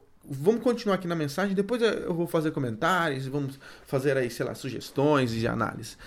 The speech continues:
Mas vamos continuar na mensagem oficial aqui pra gente não se perder em, em, em tradução e não se perder em, em, sei lá, em que outras pessoas estão falando, tá? É...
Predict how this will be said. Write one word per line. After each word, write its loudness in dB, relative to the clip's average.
Mas 4
vamos 2
continuar 0
na 8
mensagem 0
oficial 0
aqui 0
pra -4
gente -4
não 4
se -4
perder 2
em, -6
em, -4
em -4
tradução 0
e -2
não -2
se -4
perder 0
em, -2
em, -2
sei 0
lá, 0
em -2
que 0
outras -2
pessoas -2
estão -4
falando, 0
tá? 2
É... 8